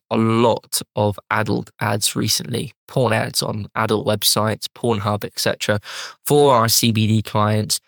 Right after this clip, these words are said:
and they are working absolutely fantastic. I,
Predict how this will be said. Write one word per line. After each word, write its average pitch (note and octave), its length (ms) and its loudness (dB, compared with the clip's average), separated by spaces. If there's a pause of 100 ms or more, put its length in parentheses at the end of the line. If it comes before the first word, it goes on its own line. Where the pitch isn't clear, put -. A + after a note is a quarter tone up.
(220)
and B2+ 220 2
they C3 180 4
are G#2+ 340 2
working A2+ 920 2 (340)
absolutely C#3 540 2
fantastic. G#2+ 560 0
I, A#2 140 2